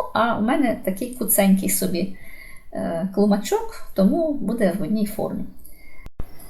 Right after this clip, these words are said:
Далі переміщуємо згусток у форму, яка має бути попередньо нагріта. Або ж у цій самій сироватці її нагріваємо, або просто в гарячій воді в каструльці поряд.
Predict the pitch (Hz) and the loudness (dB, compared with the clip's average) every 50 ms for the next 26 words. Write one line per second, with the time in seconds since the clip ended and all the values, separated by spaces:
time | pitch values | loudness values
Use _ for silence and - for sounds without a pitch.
0 | - - - 185 214 277 403 392 339 - 240 214 220 240 320 - - - - 240 | -14 -6 -2 0 2 2 4 2 2 2 2 2 4 2 0 0 -2 -4 -4 0
1 | 214 202 202 185 240 302 - - 285 285 - - - - - - 175 175 185 220 | 2 2 2 2 2 0 0 0 -2 -2 -2 -4 -6 -6 -2 0 2 4 4 4
2 | 277 415 427 - - - - - - - - 185 190 190 - - 381 349 226 214 | 2 0 -4 -6 -10 -14 -14 -12 -10 -2 2 4 4 4 2 0 0 0 0 2
3 | 214 196 190 294 339 - 269 - - 170 180 202 220 214 233 214 208 196 202 208 | 2 2 2 2 0 0 -2 -2 -2 -2 0 0 0 2 2 2 2 2 4 4
4 | 208 151 - - - - - - - - - - - - - - - - 226 277 | 2 2 0 -2 -4 -8 -8 -8 -10 -10 -10 -12 -12 -12 -10 -8 -6 -4 -2 0
5 | 370 311 285 - - 220 - - - 220 196 185 190 - 285 285 381 381 339 302 | 2 2 0 0 -2 -2 0 2 4 4 6 4 4 4 4 4 4 6 4 4
6 | - - - - 262 262 226 240 233 214 196 196 196 196 190 202 220 - 330 330 | 2 0 -2 0 2 2 2 2 2 4 4 4 4 4 2 2 0 0 0 0
7 | - 285 285 - - 202 196 214 190 185 190 - - - 196 196 190 - 370 - | 2 2 0 2 2 2 2 4 4 2 2 0 -2 -2 -2 0 2 2 2 2
8 | - - 190 - - 214 202 190 190 - - 180 - 175 170 - - | 0 -2 -2 -2 -4 -4 -4 -4 -2 -4 -4 -2 0 2 2 2 0